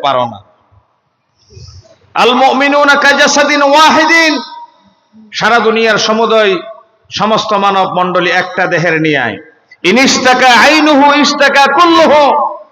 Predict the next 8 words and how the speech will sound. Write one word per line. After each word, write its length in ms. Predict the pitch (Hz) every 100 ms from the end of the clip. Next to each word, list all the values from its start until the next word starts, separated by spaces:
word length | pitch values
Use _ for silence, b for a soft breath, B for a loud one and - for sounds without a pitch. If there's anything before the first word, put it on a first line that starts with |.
| _ _ -
কোন 180 | 240
মানুষের 440 | 233 240 220 226 208
মাথায় 380 | 214 214 208 196
ব্যথা 280 | 208 233
পেলে 260 | 208 220 208
যেমন 260 | 202 196 185
সারা 320 | - 196 180
ব্যথায় 500 | 185 180 202 180